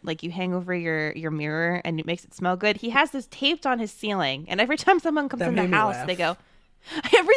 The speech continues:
Speaker 1: I know, every time that someone comes in, they're like, "What the fuck is that smell, dude?" And he's like, "Oh, it's the Greek people that live below me. It's their food."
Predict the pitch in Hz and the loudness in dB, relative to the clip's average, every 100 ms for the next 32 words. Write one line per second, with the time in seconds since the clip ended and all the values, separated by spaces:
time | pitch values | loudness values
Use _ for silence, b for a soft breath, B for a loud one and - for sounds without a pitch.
0 | 453 440 466 494 359 392 415 392 - 370 | 10 8 8 6 6 4 2 -2 -2 -2
1 | 349 359 339 349 339 294 254 B B B | 0 -2 0 0 2 2 0 B B B
2 | - - 427 - 320 320 370 320 294 - | -8 -2 -2 0 0 0 -2 -2 -2 -4
3 | - - 214 254 285 190 190 233 262 208 | -12 -6 0 2 2 0 0 2 2 0
4 | 220 214 - 220 226 - 233 196 196 220 | -2 -2 0 0 0 -2 -4 -4 -4 -6
5 | - - 196 185 185 170 165 165 - 160 | -8 -12 -8 -2 0 0 0 -4 -4 -4
6 | 156 165 160 143 - 147 123 - - 139 | -2 -2 -4 -6 -8 -10 -10 -10 -10 -8
7 | 110 - | -10 -14